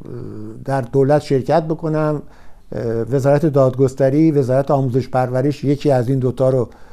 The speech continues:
اه، بپذیرم. من زیر بار نرفتم به خاطر اینکه این دوتا سازمانی که دو سال از عمرشون می‌گذشت، برای من حکم دوتا ب-،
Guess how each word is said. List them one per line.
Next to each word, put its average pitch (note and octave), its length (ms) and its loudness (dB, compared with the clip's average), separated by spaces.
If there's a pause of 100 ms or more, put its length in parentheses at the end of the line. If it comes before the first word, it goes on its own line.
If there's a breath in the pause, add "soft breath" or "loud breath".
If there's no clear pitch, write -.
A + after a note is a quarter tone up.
(280 loud breath)
اه، A#2+ 200 -2
بپذیرم. E3+ 720 2
من F3+ 200 0
زیر D#3 200 4
بار D#3 200 2
نرفتم F#3+ 460 0
به D#3+ 80 -4
خاطر C#3+ 280 -2
اینکه F#3 440 2 (760 loud breath)
این F#3+ 180 0
دوتا D#3 220 0
سازمانی D3+ 600 0
که D3 140 -2
دو D3+ 200 2
سال D#3+ 240 0
از C#3 140 0
عمرشون C#3 500 -4
می‌گذشت، C#3+ 600 -2 (420 soft breath)
برای D#3 380 2
من F#3+ 240 0
حکم F3 480 -2
دوتا E3+ 380 -2
ب-، D3 140 -8